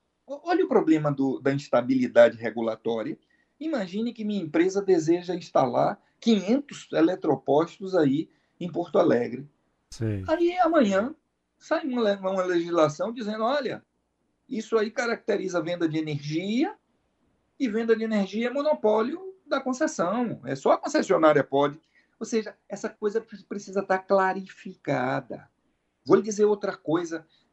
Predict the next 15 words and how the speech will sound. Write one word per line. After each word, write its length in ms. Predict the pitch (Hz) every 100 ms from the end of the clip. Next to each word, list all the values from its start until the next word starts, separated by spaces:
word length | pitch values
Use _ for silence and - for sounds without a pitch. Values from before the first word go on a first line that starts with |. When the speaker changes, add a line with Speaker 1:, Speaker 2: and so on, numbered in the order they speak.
| _
Speaker 1:
também, 600 | 185 147 143 147 139 113 _ _ _
do 140 | 143 165
ponto 260 | 220 226
de 100 | 214
vista 300 | 202 214 -
tributário. 840 | 208 214 208 220 - 147 120 110 - - _ _ _ _ _ _ _
Você 220 | 151 160
quando 160 | 233 226
abastece 580 | 214 202 - 170 156 147
seu 180 | -
carro 380 | 127 - 127 117
aí, 300 | 113 117 117 _ _ -
diesel, 500 | 107 165 170 120 113
gasolina, 840 | 123 120 113 110 120 135 123 107
etanol, 720 | 104 101 101 123 156 123 101